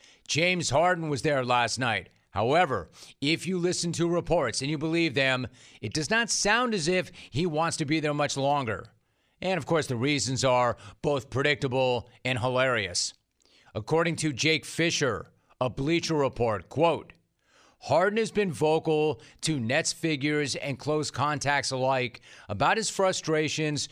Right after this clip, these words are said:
regarding Kyrie Irving's part-time playing status." End quote. No way. A teammate of Kyrie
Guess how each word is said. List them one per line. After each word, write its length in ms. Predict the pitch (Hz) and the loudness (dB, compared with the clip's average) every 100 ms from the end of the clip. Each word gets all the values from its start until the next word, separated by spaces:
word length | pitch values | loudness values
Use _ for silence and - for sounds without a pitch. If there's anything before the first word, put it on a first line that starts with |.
| - - | -10 -4
regarding 600 | 151 113 139 151 147 120 | -2 0 2 2 0 -2
Kyrie 500 | - 139 135 143 143 | 2 2 2 0 -2
Irving's 400 | 131 143 147 - | -2 -2 -4 -2
part-time 560 | 131 151 127 147 151 | 0 0 2 0 0
playing 280 | 117 156 135 | 0 0 0
status." 580 | - 123 107 87 - - _ _ _ _ _ | 0 2 0 -2 -6 -8 _ _ _ _ _
End 180 | - 139 | -4 0
quote. 380 | 123 147 110 - _ _ _ _ _ _ _ _ - | 2 2 2 -4 _ _ _ _ _ _ _ _ -8
No 1040 | 101 113 127 143 151 147 147 151 156 151 - - | -4 -2 2 4 6 6 4 4 2 0 -6 -12
way. 1040 | 107 127 165 202 208 185 147 117 98 87 _ _ _ - - - - | -4 2 6 6 6 6 4 0 -4 -14 _ _ _ -20 -20 -16 -8
A 120 | 127 | -4
teammate 560 | - 190 226 220 220 175 | -2 0 2 4 4 2
of 180 | 139 | -2
Kyrie 520 | - 180 185 180 180 | 0 2 2 2 0